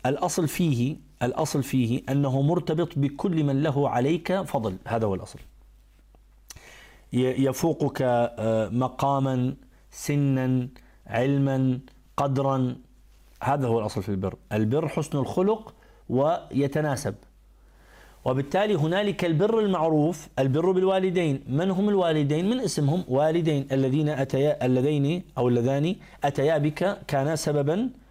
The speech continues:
في خروجك إلى هذه الحياة. يعني ممكن باختصار، آه، تحصل الولادة ثم يغادران لأي سبب، ينفصلان، يموتان،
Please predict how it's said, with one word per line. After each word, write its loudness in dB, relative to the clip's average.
في -2
خروجك 0
إلى 2
هذه 0
الحياة. -4
يعني 2
ممكن 0
باختصار، -2
آه، 2
تحصل 0
الولادة 2
ثم 0
يغادران 0
لأي 2
سبب، -2
ينفصلان، 0
يموتان، 0